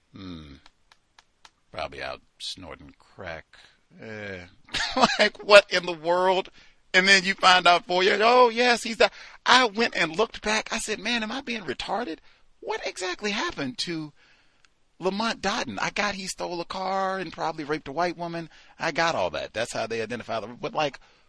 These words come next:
what happened to him? Did he slip and fall? Was he killed?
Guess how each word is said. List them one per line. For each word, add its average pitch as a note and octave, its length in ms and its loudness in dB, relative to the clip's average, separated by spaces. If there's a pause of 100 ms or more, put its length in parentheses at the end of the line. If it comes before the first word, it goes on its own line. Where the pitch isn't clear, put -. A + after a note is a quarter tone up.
(240)
what - 140 0
happened C4+ 340 2
to B2+ 60 0
him? E2 300 -6 (1600)
Did G#3 120 0
he F3+ 60 -6
slip - 240 0
and A#2 180 -6
fall? A3+ 540 2
Was C#3+ 200 -4
he D#2+ 120 -10
killed? B3 600 -2